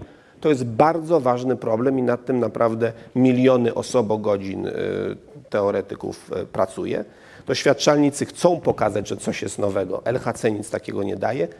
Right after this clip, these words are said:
ale na pewno to nie jest ostatnie słowo. Więc to jest wielkie pytanie teorii cząstek elementarnych, co jest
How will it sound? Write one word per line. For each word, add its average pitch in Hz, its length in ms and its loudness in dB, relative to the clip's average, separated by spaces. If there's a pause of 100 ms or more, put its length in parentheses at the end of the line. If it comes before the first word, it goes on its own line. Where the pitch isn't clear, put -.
(200)
ale 117 200 6
na 113 160 4
pewno 170 500 2
to 135 200 -2
nie 120 140 0
jest 131 160 0
ostatnie 110 440 -4
słowo. 90 340 -4
Więc 92 140 -10
to - 80 -4
jest 113 140 -2
wielkie 151 360 2
pytanie 120 400 -2
teorii 107 280 -4
cząstek - 420 -8
elementarnych, 107 580 -2 (360)
co 196 380 0
jest 123 380 -2